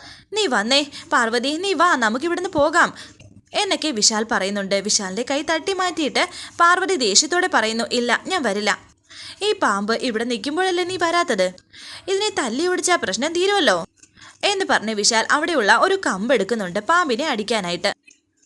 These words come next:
അത് പാർവതി തടയുന്നുണ്ട്. "വിശാൽ സാർ, വേണ്ട, നാഗരാജാവാണത്, തല്ലാൻ പാടില്ല. തല്ലിയ നാഗരാജാവിന്റെ കോപം ഉണ്ടാവും. ഇത് പാവമാണ്." എന്നാൽ വിശാൽ പറയുന്നുണ്ട്, "നാഗരാജാവ്,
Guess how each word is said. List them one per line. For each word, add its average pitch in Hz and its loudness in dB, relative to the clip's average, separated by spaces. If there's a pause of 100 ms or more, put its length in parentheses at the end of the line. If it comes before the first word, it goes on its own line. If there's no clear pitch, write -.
(380)
അത് 440 4
പാർവതി 254 0
തടയുന്നുണ്ട്. 208 -2 (420)
"വിശാൽ 370 2
സാർ, 370 2
വേണ്ട, 330 0
നാഗരാജാവാണത്, 269 2 (560)
തല്ലാൻ 403 4
പാടില്ല. 269 2 (600)
തല്ലിയ 339 2
നാഗരാജാവിന്റെ 359 0
കോപം 294 2
ഉണ്ടാവും. 202 2 (360)
ഇത് 427 2
പാവമാണ്." 277 2 (540)
എന്നാൽ 285 0
വിശാൽ 202 -2
പറയുന്നുണ്ട്, 226 -4
"നാഗരാജാവ്, 240 0